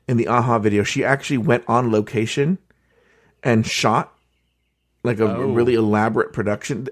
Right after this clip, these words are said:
Speaker 1: I don't know if this is true. I really don't. This is,
Speaker 2: Okay.
Speaker 1: someone just said this, and who knows what goes on, right? And so, uh, and that they made her redo it. So that the Aha
Speaker 2: Okay.
Speaker 1: video had been done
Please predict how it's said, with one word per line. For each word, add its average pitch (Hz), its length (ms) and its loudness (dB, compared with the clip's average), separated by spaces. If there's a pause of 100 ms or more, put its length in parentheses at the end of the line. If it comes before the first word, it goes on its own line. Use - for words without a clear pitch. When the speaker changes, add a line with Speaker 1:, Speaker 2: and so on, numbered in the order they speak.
Speaker 1:
I 180 100 4
don't 208 140 4
know 180 80 4
if 151 80 -2
this 127 160 -8
is 98 100 -8
true. - 320 -12 (160)
I - 40 -4
really 120 260 4
don't. 87 180 -6 (560)
This 131 120 0
is, 107 80 0
Speaker 2:
Okay. 98 60 -4
Speaker 1:
someone 151 320 2
just 123 260 -2
said 113 200 0
this, - 260 -8
and 110 220 -2 (460)
who 156 200 4
knows 127 280 4
what 98 80 0
goes 92 220 -4
on, 58 320 -8
right? 92 340 -6 (720)
And 156 240 2
so, 147 640 0
uh, 131 220 0
and 135 160 0
that 120 100 -2
they 139 140 2
made 139 240 2
her 139 100 2
redo 110 580 0
it. - 220 -20 (600)
So - 120 -4
that 139 140 0
the - 120 -2
Aha 139 360 2
Speaker 2:
Okay. 123 160 0
Speaker 1:
video 110 300 2
had 107 120 -4
been 107 160 0
done 110 340 0